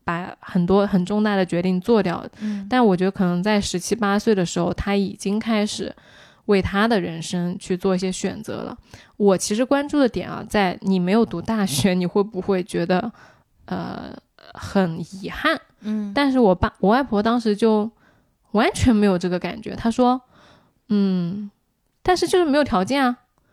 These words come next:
Speaker 2: 嗯。
Speaker 1: 她就，就，所以就不读啊，就她不会去纠结说，“为什么我的父母没有给我上大学的条件，没有给我那两块钱，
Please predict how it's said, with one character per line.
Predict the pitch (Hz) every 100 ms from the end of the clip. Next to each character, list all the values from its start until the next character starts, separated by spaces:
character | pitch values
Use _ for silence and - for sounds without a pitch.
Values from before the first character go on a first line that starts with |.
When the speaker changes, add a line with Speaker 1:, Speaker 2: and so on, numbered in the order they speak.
| _
Speaker 2:
嗯。 | 226 220 208 208
Speaker 1:
她 | - 330
就， | 320 349 311 -
就， | - 302 - -
所 | 220 269
以 |
就 | 285
不 | 254 302
读 | 196
啊， | 175 185
就 | 233
她 | - - 330
不 | - -
会 | 202 302
去 | 254
纠 | 208 247 254
结 | 202 175
说 | - 214 208 220 - - _ _ _
，“为 | 269 285
什 | 220
么 | 180 175
我 | 175 180
的 | -
父 | 180 220
母 | 202 180
没 | 170 175
有 | 190 180 170 - - _ _ _ _
给 | - 190
我 | 190
上 | 170 190
大 | 190 190
学 | 185
的 | 175
条 | 180 180
件， | 180
没 |
有 | 190
给 | 196
我 | 196
那 | 190
两 | 180
块 | 160 190
钱， | 180 -